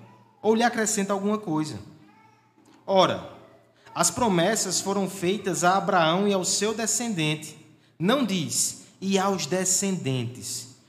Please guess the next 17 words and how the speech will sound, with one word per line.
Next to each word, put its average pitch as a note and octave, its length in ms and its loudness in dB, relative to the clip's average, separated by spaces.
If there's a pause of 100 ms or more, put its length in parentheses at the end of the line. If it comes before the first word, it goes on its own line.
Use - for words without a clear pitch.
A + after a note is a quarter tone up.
(100)
como F3 220 2
se F3+ 160 0
falando D#3+ 360 -2
de E3 60 -6
muitos, B2 600 -4 (360)
porém F#3 320 4
como D#3 320 -4
de D3+ 140 -4
um F#3 140 0
só, C3 520 -4 (600)
"e B2 160 2
ao C3 320 0
teu F3 280 0
descendente, D3 760 -4
que - 120 -10
é G3 120 -6
Cristo." D#3+ 500 -4